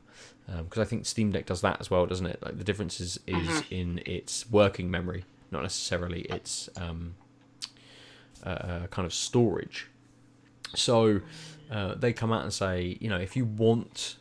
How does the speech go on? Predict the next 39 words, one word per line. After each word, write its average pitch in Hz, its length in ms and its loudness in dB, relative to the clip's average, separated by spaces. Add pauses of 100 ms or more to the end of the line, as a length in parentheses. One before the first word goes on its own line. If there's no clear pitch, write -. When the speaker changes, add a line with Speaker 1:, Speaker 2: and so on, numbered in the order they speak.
(140)
Speaker 1:
this - 180 -2
is, 101 120 -2
this 135 180 2
is 113 100 4
almost 104 240 2
the - 60 -12
P 101 140 0
S 87 100 -2
four 98 240 2
version. 98 500 -4
You 131 80 -4
can 127 120 -2
play 127 160 0
P 98 120 -2
S 90 120 0
five 104 240 2
games 90 220 -4
on 92 80 -4
them, 95 100 -4
but 92 80 -6
they - 60 0
don't 87 160 -2
look 90 160 2
great. 76 260 0 (420)
And 98 80 -2
then 90 80 2
this 87 160 0
is 87 80 -4
the - 80 -6
P 101 140 -4
S - 100 -4
five 104 520 6
version, - 380 -4 (400)
which 92 160 -4
will 95 80 -2
give 101 220 0
you 95 80 2
an 87 60 2
equivalent 92 1040 2